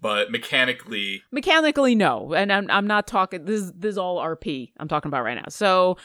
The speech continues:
Speaker 2: uh, the Carlton that you're holding looks at you and manages to, um,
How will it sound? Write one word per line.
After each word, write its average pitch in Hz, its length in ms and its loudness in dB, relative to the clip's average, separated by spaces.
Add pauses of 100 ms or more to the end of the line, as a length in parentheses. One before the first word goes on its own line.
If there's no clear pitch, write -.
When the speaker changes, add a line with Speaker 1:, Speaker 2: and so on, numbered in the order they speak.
(300)
Speaker 2:
uh, 190 140 6
the 196 120 2
Carlton 269 480 4
that 208 120 0
you're 196 160 2
holding 156 760 0 (320)
looks 220 640 2
at 185 240 2 (100)
you 156 720 -2 (320)
and 165 400 2
manages 214 1040 2 (160)
to, 202 840 -2 (200)
um, 170 420 4